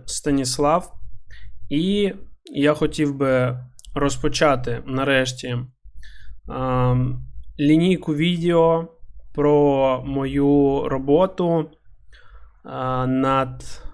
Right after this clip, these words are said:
альбомом Джамали, яка почалась ще, е, в дві тисячі двадцять другому році, наприкінці. Е,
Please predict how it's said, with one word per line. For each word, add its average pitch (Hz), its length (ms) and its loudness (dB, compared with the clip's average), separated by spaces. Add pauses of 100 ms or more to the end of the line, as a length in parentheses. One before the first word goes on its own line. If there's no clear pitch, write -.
альбомом 135 680 2
Джамали, 147 640 2 (1040)
яка 131 300 0
почалась 131 480 -2
ще, 135 300 -2
е, 127 200 -2 (720)
в 127 280 0
дві 131 120 -2
тисячі 143 340 2
двадцять 131 440 0
другому 135 420 0
році, 190 520 4 (640)
наприкінці. 143 840 2
Е, - 20 -10